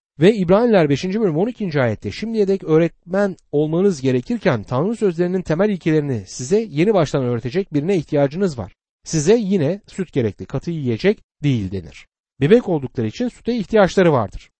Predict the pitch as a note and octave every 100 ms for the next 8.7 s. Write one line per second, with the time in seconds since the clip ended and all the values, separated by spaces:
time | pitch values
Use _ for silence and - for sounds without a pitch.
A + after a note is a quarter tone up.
0 | _ _ _ _ _ - C3 G3+ C4+ A#3
1 | D#3 - - B2+ B2 D#3 A3+ - - C#3
2 | C3 A2 B2 F3+ D3 - F2+ B2 C3 C3
3 | F3+ A2+ A#2 F#2 F2+ F2+ D#2+ - _ _
4 | _ _ C3 E3+ G#3+ D3 G3 G#3 _ _
5 | C3+ B2+ B2+ B2+ B2+ G2 - G2+ A#2+ G2
6 | - F#2+ F2 - - _ _ _ _ D3
7 | E3+ F3 G#3+ B3+ F#3+ F3 F#3 E3+ - E3
8 | A#3 G#3+ F#3+ C3+ F#2 -